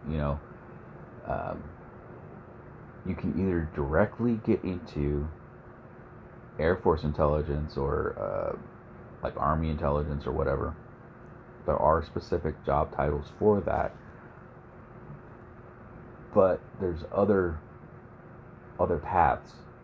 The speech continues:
into the community, both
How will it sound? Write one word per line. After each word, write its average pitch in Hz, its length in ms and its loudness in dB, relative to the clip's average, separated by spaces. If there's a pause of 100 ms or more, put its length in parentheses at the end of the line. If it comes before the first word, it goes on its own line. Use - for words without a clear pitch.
into 85 180 0
the 76 80 -4
community, 78 380 -6 (3250)
both 87 240 8